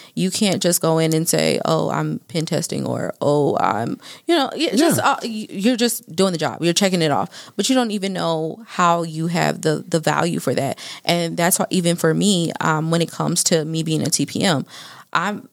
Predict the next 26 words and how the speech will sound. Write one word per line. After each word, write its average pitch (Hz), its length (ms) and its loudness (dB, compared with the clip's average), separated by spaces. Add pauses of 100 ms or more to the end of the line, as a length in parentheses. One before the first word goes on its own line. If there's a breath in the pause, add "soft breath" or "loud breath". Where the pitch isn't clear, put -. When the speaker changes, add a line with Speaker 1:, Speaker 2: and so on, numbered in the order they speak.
(120)
Speaker 1:
yeah, 180 260 2
I 180 40 -2
have 175 220 -2
my 151 160 0
P 170 220 0
M 127 80 -2
P, 160 240 -2
but 139 160 0
that's - 240 2
not 165 160 0
the 151 160 -4
only 156 240 2
certifications 143 720 0
that 120 100 2
I'm, 131 200 0 (100)
I'm 156 140 2
going 147 260 2
for. - 180 0
Like, 170 200 -4
right 147 120 2
now, 160 320 2
I'm - 140 -4
studying 156 300 0
for 143 100 0
the - 120 -2
A 160 60 0